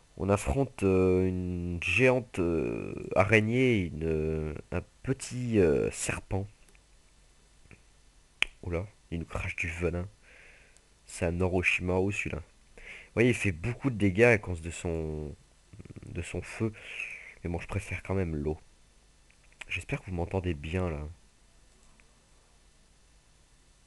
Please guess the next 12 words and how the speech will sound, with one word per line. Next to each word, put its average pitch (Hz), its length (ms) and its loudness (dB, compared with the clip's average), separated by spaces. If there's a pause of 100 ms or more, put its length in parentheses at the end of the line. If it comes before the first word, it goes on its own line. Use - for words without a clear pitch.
(640)
J'espère - 260 -12
que - 60 -14
c'est - 160 -16
pas - 160 -6
non 87 120 -6
plus - 180 -16
trop, - 260 -14
trop - 180 -12
fort. - 380 -14 (1400)
Un, 80 100 -8 (200)
deux, - 160 -6 (200)
trois. - 340 -10